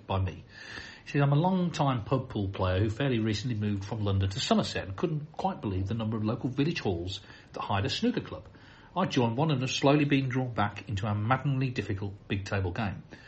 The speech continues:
Like many who orbit your friendly and insightful podcast, nostalgia fuels my interest. I've vague childhood memories of the eighty-five final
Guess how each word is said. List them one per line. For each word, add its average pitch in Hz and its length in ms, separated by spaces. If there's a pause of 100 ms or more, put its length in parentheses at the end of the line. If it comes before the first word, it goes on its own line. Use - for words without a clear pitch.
(400)
Like 180 160
many 175 280
who 170 120
orbit 147 440
your 123 160
friendly 135 520
and 120 120
insightful 131 480
podcast, 101 520
nostalgia 117 520
fuels 107 320
my 120 120
interest. 139 380
I've 110 200
vague 160 340
childhood 147 340
memories 98 360
of - 500
the 113 100
eighty-five 98 440
final 92 420